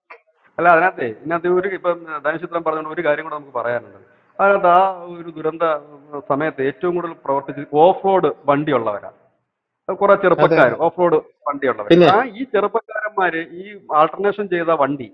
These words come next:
Speaker 1: അതായത് ഈ വെള്ളത്തിൽ കൂടെ ഒക്കെ പോകാൻ പറ്റുന്ന രീതിയിലാണ് അവർ ഈ ആൾട്ടർനേഷൻ ചെയ്തിട്ട് ഓഫ് റോഡ് വണ്ടികൾ ഉണ്ടാക്കി. ഈ വണ്ടി കൊണ്ട് റോഡിൽ ഇറങ്ങി കഴിഞ്ഞാൽ മുക്കിന് മുക്കിന് എം വി ഡി ഇവർക്ക്,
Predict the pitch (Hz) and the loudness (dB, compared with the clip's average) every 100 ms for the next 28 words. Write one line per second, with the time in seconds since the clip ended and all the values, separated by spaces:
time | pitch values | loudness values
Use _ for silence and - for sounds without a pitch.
0 | 135 160 180 202 185 185 196 208 202 196 | -4 -4 -4 -8 -4 -4 -4 -4 -4 -6
1 | 180 175 185 185 180 180 175 170 165 156 | -2 0 2 0 -2 -4 -4 -6 -4 -4
2 | 151 151 156 151 151 170 165 165 147 143 | -4 -6 -2 -2 -2 -8 -8 -8 -8 -10
3 | - 139 - _ 175 175 180 175 147 156 | -6 -8 -8 _ 0 0 2 0 0 0
4 | 165 131 117 107 _ _ _ 214 269 202 | -4 -2 -4 -6 _ _ _ -2 2 4
5 | 196 202 185 170 202 196 165 170 165 165 | 4 2 0 -4 -4 -2 -2 -2 -4 -6
6 | 165 160 - 202 156 - 156 147 165 185 | -12 -16 -8 -6 -6 -6 -6 -6 -2 -2
7 | 170 139 139 - 139 | 0 -2 -4 -4 -4